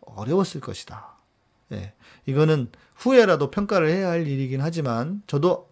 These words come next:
그런 부분에서는 아쉽습니다. 우리 대통령이 너무 좋으신 분인데, 너무 좋으신 분이어서 사람을 다 좋게만 봐서 그런 게 아닌가. 예를 들면 윤석열 같은 경우에도, 예, 윤석열 같은 경우에도 그렇게, 어,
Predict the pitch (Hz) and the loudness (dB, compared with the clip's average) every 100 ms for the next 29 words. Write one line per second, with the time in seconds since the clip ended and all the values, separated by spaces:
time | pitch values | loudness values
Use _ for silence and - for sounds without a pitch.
0 | - 180 190 190 170 143 160 117 120 131 | -4 0 2 0 0 -4 -6 -6 -8 -8
1 | - 127 95 - 156 143 143 170 165 165 | -8 -6 -8 -12 -12 -12 -6 -4 -2 0
2 | 190 127 - - - _ - 156 214 277 | 0 -4 -8 -20 -20 _ 0 2 4 2
3 | 302 - 143 151 165 123 107 92 104 104 | 0 -2 0 0 -2 -6 -6 -8 -10 -10
4 | 104 135 147 196 240 208 165 214 220 202 | -6 -2 0 2 2 2 2 2 2 2
5 | 170 160 143 139 202 226 220 220 214 190 | 2 0 0 0 0 0 0 2 2 0
6 | 175 180 214 247 - - - 220 214 247 | -2 4 4 2 -4 -14 0 0 4 4
7 | 214 175 165 202 - - _ - - - | 6 6 6 4 2 -6 _ -20 -20 -16
8 | - 147 151 90 101 107 87 95 107 _ | -2 0 0 -4 -6 -8 -10 -14 -18 _
9 | _ - 139 139 135 131 151 175 180 160 | _ -10 -4 -4 -4 -2 0 2 4 2
10 | 135 - 139 117 110 107 117 247 - _ | 2 -2 -6 -4 -4 -6 -6 -10 -10 _
11 | _ - _ - 120 104 143 147 180 170 | _ -20 _ -10 -10 -8 -4 -2 0 2
12 | 151 139 156 143 135 135 143 143 156 - | 0 -2 -4 -6 -6 -6 -6 -4 -4 0
13 | 294 - _ _ _ _ _ _ _ _ | -2 -4 _ _ _ _ _ _ _ _
14 | _ _ _ _ - - - - - _ | _ _ _ _ -20 -20 -20 -20 -20 _
15 | - 120 110 104 | -12 -8 -6 -6